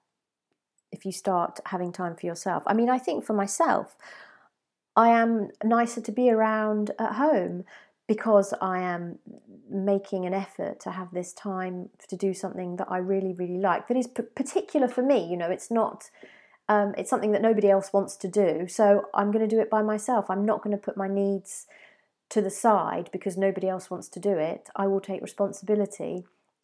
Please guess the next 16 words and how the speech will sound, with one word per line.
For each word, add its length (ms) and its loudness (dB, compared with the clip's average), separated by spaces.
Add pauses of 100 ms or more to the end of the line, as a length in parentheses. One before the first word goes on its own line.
(100)
and, 440 0
and 200 0
go 160 10
for 120 0
that 220 6
walk 300 -2
by 100 2
myself 580 -4
that 160 -8
nobody 360 -6
wants 220 -8
to 60 -20
come 200 -8
with 160 -4
me 100 -6
for. 380 -4